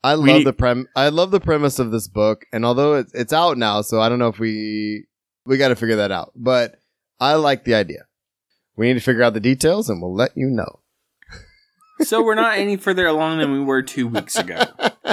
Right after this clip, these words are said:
Speaker 2: Got
Speaker 1: 'Cause we
Speaker 2: it.
Speaker 1: haven't talked about it since then. And then we get
Speaker 2: Hey.
Speaker 1: on the mic, and it's like, "Oh, wait, that's right. We didn't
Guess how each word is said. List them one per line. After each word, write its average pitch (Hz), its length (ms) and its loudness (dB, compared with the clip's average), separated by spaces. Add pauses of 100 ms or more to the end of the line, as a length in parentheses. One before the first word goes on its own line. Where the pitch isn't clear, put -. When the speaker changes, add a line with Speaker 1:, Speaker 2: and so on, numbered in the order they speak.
(320)
Speaker 2:
Got 117 160 2
Speaker 1:
'Cause 254 100 2
we 247 40 0
Speaker 2:
it. 247 40 4
Speaker 1:
haven't 262 180 -2
talked 311 260 2
about 202 220 2
it 143 100 2
since 131 300 0
then. 92 320 -4
And 147 160 -4
then 175 140 0
we 185 80 -2
get 170 80 4
Speaker 2:
Hey. 160 80 6
Speaker 1:
on 202 60 2
the 190 80 0
mic, 226 320 -2
and 170 140 0
it's 151 140 -2
like, 143 240 0 (500)
"Oh, 143 160 2
wait, 104 240 -2 (180)
that's 110 220 -4
right. 90 220 -4 (240)
We 113 100 0
didn't 117 160 2